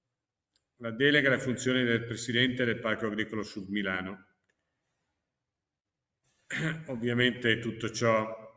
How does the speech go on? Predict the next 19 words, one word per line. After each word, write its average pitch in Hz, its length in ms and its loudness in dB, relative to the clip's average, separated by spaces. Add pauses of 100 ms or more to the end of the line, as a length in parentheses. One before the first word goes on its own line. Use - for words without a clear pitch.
(260)
sono 110 200 -8
subordinate 110 680 0
alla 104 100 2
verifica 104 440 0
dell'insussistenza 104 1000 -2
delle, 95 600 -4
delle 104 220 -6
cause 98 360 -2
di 90 340 -8 (220)
in-, 107 360 -10 (100)
inconferibilità 104 960 -2
e 92 40 0
incom-, 90 280 -8 (160)
incompatibilità 92 840 -8
che - 100 -18
non 87 140 -18
riteniamo 90 500 -16 (840)
proprio 104 320 2
esserci. - 440 -6